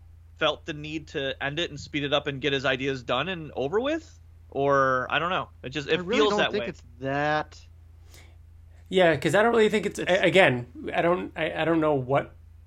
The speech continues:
Speaker 3: what it is, because it, I can't say it's a rush thing, 'cause it would have been easier to just be like, "Dalam,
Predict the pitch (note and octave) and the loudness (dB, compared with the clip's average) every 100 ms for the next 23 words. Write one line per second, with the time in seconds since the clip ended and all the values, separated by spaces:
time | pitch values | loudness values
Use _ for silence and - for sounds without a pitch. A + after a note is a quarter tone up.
0 | - - C#3+ E3+ F3+ G3 - D#3 D3+ C#3 | -20 -6 -2 0 0 -2 -2 0 2 0
1 | - - - - C#3 F#3+ D#3+ - F3 - | -4 -10 -16 -8 -2 0 -2 -2 -2 -2
2 | C3+ C3 F3+ - - C3+ C3 - - - | -2 0 0 -2 -6 -6 -6 -10 -6 -2
3 | D3+ D3 D#3 D3+ C#3 C#3 C3 - - - | 0 2 2 2 2 2 0 -6 -18 -10
4 | D#3+ F#3 D3 B2+ B2 C3 C#3 C#3 B2+ B2+ | -6 -2 -2 -2 0 -2 -2 -2 -2 -4
5 | - F3 E3+ D3+ B2+ | -2 2 6 4 2